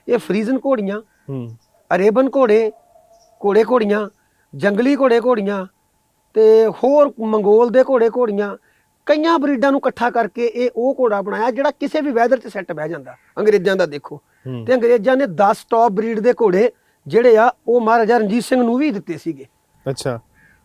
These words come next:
Speaker 1: ਮਹਾਰਾਜਾ ਰਣਜੀਤ ਸਿੰਘ ਨੇ ਇੱਥੇ ਘੋੜਿਆਂ ਦਾ ਖਿੱਤਾ ਸਭ ਤੋਂ ਤਕੜਾ
Speaker 2: ਉਹ ਕਿਹੜੀ, ਉਹਦੇ ਕਿਹੜੀ ਬਰੀਡ ਸੀ, ਉਸਦੇ ਬਾਰੇ?
Speaker 1: ਥੈਰੋਬਰੀਡ ਹੀ ਕਹਿ ਲਓ। ਥੈਰੋਬਰੀਡ ਤੇ ਵਾਰਮ ਬਲੱਡ, ਵਾਰਮ ਬਲੱਡ ਸਭ ਤੋਂ ਜ਼ਿਆਦਾ ਥੈਰੋਬਰੀਡ ਆ।
Speaker 2: ਹੂੰ।
Speaker 1: ਉਹ ਹੁਣ ਮਸਲਾ ਕੀ ਆ? ਮਸਲਾ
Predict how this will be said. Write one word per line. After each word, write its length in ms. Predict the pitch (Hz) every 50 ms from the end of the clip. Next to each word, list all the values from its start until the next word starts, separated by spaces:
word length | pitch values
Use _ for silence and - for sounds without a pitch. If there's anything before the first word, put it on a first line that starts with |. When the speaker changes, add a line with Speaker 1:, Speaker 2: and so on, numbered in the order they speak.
| _ _ _ _ _ _ _ _ _ _ -
Speaker 1:
ਮਹਾਰਾਜਾ 360 | 139 165 214 240 226 220 254
ਰਣਜੀਤ 280 | 233 202 170 208 226 -
ਸਿੰਘ 200 | - 277 269 277
ਨੇ 100 | 285 285
ਇੱਥੇ 220 | 269 - - 269
ਘੋੜਿਆਂ 300 | - - 240 214 190 180
ਦਾ 100 | 165 185
ਖਿੱਤਾ 300 | 180 - 175 - - 175
ਸਭ 200 | 165 - 175 175
ਤੋਂ 100 | - 190
ਤਕੜਾ 300 | - 175 151 156 151 147 170
Speaker 2:
ਉਹ 100 | 170 165
ਕਿਹੜੀ, 400 | - 180 175 175 180 180 170 131 -
ਉਹਦੇ 300 | 160 160 165 170 151 123 _ _ _ _ -
ਕਿਹੜੀ 180 | 151 156 151
ਬਰੀਡ 240 | 147 139 135 131 123
ਸੀ, 160 | - - 135
ਉਸਦੇ 240 | 131 120 120 131 131
ਬਾਰੇ? 160 | 127 131 131
Speaker 1:
ਥੈਰੋਬਰੀਡ 400 | 170 214 262 277 233 254 254 233
ਹੀ 60 | 247
ਕਹਿ 120 | - - 165
ਲਓ। 140 | 180 - - _ _ _ _ _ _ _
ਥੈਰੋਬਰੀਡ 440 | - 185 196 226 247 220 247 254 247
ਤੇ 80 | 240 262
ਵਾਰਮ 260 | 202 208 220 226 220
ਬਲੱਡ, 220 | 240 247 247 233
ਵਾਰਮ 200 | 202 208 202 190
ਬਲੱਡ 180 | 180 185 175 -
ਸਭ 200 | - - 233 240
ਤੋਂ 140 | - 302 277
ਜ਼ਿਆਦਾ 200 | 269 254 269 269
ਥੈਰੋਬਰੀਡ 540 | - 196 190 196 196 180 180 180 185 170
ਆ। 120 | 147 123 - _ _ _ _ _ _ _ -
Speaker 2:
ਹੂੰ। 320 | 135 131 123 120 120 117 113 -
Speaker 1:
ਉਹ 180 | 277 285 294 285
ਹੁਣ 140 | 285 294 294
ਮਸਲਾ 500 | 233 214 220 220 - 269 285 294 277 233
ਕੀ 240 | - 180 156 143
ਆ? 80 | 127 - _ _ _ _ _ _ _ _ _ _ _ _ _ _ _ _ _ _ _ _ -
ਮਸਲਾ 600 | 135 143 147 160 190 - - 233 254 269 277 269